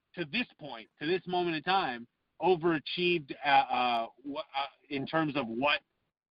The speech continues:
they were, su-, what you expected them maybe to do, given all of the injuries.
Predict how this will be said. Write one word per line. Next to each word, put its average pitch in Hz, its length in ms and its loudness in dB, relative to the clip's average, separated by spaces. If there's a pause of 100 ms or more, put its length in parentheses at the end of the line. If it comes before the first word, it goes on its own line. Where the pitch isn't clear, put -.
they 135 340 -2
were, 131 180 -4 (100)
su-, 139 100 -8 (160)
what 139 240 -4
you 143 140 4
expected 143 640 -2
them 143 200 2
maybe 139 260 2
to 123 80 0
do, 139 300 2
given 135 300 -2
all 131 260 -2
of 117 100 -6
the 117 220 -2
injuries. 165 460 2